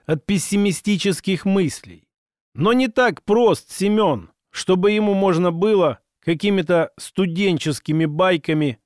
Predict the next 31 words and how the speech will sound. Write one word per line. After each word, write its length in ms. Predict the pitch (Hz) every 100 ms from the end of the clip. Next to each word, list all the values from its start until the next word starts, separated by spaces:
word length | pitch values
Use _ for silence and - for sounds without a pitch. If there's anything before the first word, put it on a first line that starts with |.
| _
мозги 520 | 127 180 165 170 185
запудрить. 760 | 135 131 147 127 92 80 _ _ _ _ -
А 160 | 160
я, 400 | 175 214 233 190 - _ -
когда 300 | 175 190 202
мелким 580 | 208 202 143 - 123 117
был, 320 | 117 92 - _ _
сколько 500 | - 202 196 151 156
мне 180 | 151
там 240 | 135 143 123
было? 280 | 113 92 -
Лет 260 | 123 208 185
шесть, 560 | - 180 175 - _ _ -
может 340 | 175 170 170
быть, 360 | 160 165 - -
только 320 | 165 160 175
молотком 720 | 180 185 185 - 180 175 127 - _ _ _
научился 680 | 139 165 147 160 143 - 160
орудовать. 480 | 165 147 104 98 90 _ _ _
Лето, 580 | 156 214 226 196 170 143 - _ _ _
у 80 | 151
семьи 360 | 151 190 214 240
застолье, 760 | 202 190 - 160 156 139 117 - _ _ _ -
а 100 | 208
мне 200 | 254 226
скучно, 640 | - 226 226 - 170 135 - _ _ _
и 80 | 180
мне 220 | 220 233
тогда 340 | 220 190 202
молоток 540 | 185 185 185 196 190 139
дали 400 | 147 131 113